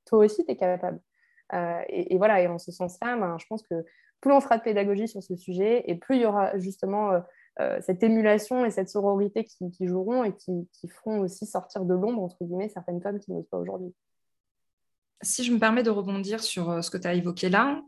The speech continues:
Speaker 2: comment est-ce qu'on peut défendre ces idées et ces valeurs dans le milieu du travail et notamment dans un milieu qui ne s'y prête pas du tout, parce que je suppose qu'il y a des personnes qui vont nous écouter et qui sont peut-être dans des milieux très masculins, voire très machistes.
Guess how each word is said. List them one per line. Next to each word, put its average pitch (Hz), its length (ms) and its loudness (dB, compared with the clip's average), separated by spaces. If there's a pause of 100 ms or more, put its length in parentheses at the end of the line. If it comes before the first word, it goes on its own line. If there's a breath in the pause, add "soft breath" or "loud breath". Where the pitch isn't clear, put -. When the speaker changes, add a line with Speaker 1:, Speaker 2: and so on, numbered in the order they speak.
(140)
Speaker 2:
comment 269 200 2
est-ce 320 140 2
qu'on 208 80 0
peut 196 140 -2
défendre 269 540 2
ces 180 360 -2
idées 233 500 0 (220)
et 180 60 -2
ces 180 160 -2
valeurs 190 600 4 (320)
dans 180 140 4
le 185 60 6
milieu 220 200 6
du 220 120 2
travail 202 760 2 (180)
et 247 380 2
notamment 185 840 0
dans 185 220 0
un 185 60 4
milieu 185 320 6
qui 220 140 -2
ne 180 60 4
s'y - 200 -6
prête 175 320 -4
pas 170 100 2
du 165 140 -2
tout, 302 220 -2
parce 185 200 0
que 180 60 -2
je 170 100 -4
suppose 196 360 -2
qu'il - 100 -4
y 180 40 2
a 165 40 0
des 170 80 -2
personnes 185 300 0
qui 196 120 -6
vont 175 120 2
nous 175 240 4
écouter 220 640 0 (500)
et 180 80 -2
qui 175 120 -8
sont 190 400 -2 (160)
peut-être 190 240 4
dans 185 100 4
des 170 120 4
milieux 175 300 2
très 180 200 -2
masculins, 175 720 0
voire 170 180 -2
très - 180 -6
machistes. 165 720 -2